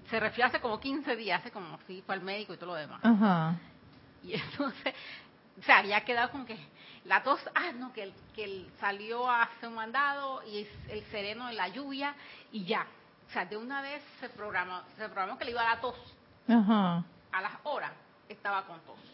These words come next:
Speaker 2: Sí.
Speaker 1: Sea, totalmente atrajo todo, y que si allá afuera está la gente tosiendo, que si la gente anda en los buses, que si no sé qué. Me comentó eso, y al rato estaba totalmente como que se atrajo todo, y así mismo estaba.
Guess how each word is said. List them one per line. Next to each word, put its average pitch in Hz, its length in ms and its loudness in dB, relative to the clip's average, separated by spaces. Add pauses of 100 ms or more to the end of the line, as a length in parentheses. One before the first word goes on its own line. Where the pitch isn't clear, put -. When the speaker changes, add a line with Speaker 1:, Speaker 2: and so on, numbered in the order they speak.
(140)
Speaker 2:
Sí. 220 680 12 (500)
Speaker 1:
Sea, 180 140 -4
totalmente 269 760 -4
atrajo 208 480 2
todo, 254 160 -8
y 208 260 -8
que 220 140 -4
si 214 260 -6
allá 208 260 0
afuera 262 320 -4
está 262 160 -2
la 254 100 -2
gente 254 220 -4
tosiendo, 262 580 -12
que 233 100 -12
si 208 80 -16
la 202 100 -10
gente 202 180 -12
anda 233 100 -10
en 220 60 -10
los 185 120 -10
buses, 262 360 -10
que 214 100 -8
si 190 80 -12
no 185 120 -10
sé 208 120 -10
qué. 285 120 -2 (760)
Me 240 240 -4 (100)
comentó 240 360 -2
eso, 294 260 0
y 208 100 -4
al 190 180 -2
rato 220 280 0
estaba 262 420 2 (180)
totalmente 220 640 -4
como 220 240 -8
que 160 220 -14 (1300)
se 254 80 4
atrajo 277 300 6
todo, 185 280 -6 (500)
y 214 80 -6
así 220 260 -6
mismo 381 260 -10
estaba. - 280 -8